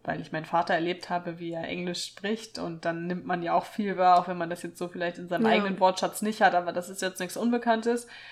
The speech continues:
Speaker 1: Ähm, aber manche sagen so, das ist okay, ist ja verrückt. Keine Ahnung, also das ist einfach so, d-, das würde das halt hier nicht bedeuten und das ist ganz merk-, also Sprichwörter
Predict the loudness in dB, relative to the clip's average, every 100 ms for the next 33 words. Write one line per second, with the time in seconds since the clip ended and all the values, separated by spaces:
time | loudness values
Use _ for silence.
0 | -20 -20 -20 -2 2 4 2 -4 -10 -14
1 | _ 4 6 6 8 8 8 4 0 -2
2 | -2 -4 -4 -6 -8 -10 -12 -6 -2 0
3 | -2 -8 _ _ _ _ 2 4 4 6
4 | 8 6 4 -12 -18 _ -18 -18 _ -20
5 | _ _ -2 6 8 10 12 10 10 6
6 | 6 4 4 4 4 4 4 2 0 -4
7 | 0 -2 -2 -12 -14 -16 -20 -20 -18 -12
8 | 4 6 8 6 6 4 8 8 8 6
9 | 2 6 10 10 8 4 -6 -4 -4 -4
10 | 0 0 2 4 4 4 0 2 0 -2
11 | -6 -20 _ _ _ _ -8 2 8 8
12 | 8 8 10 10 10 8 6